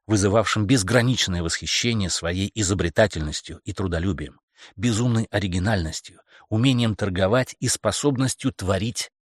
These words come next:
в науках и искусствах. Он спасёт их от кайзера. Ибо вне зависимости от сараевских событий император Вильгельм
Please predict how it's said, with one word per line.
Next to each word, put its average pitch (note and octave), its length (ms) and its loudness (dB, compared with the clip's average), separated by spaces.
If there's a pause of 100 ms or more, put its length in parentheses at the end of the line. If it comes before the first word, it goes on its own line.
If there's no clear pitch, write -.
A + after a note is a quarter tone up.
в F2+ 100 -8
науках E2 520 -2
и F#2+ 120 -6
искусствах. - 680 -12 (580)
Он A#2 320 0
спасёт - 600 -4
их - 240 -14 (420)
от - 200 -6
кайзера. C2+ 500 -8 (880)
Ибо F#2+ 400 0
вне G2 340 2
зависимости G2 760 0
от G2+ 120 4
сараевских F#2 680 2
событий D#2+ 560 -4 (480)
император A#2 540 2
Вильгельм F#2+ 640 2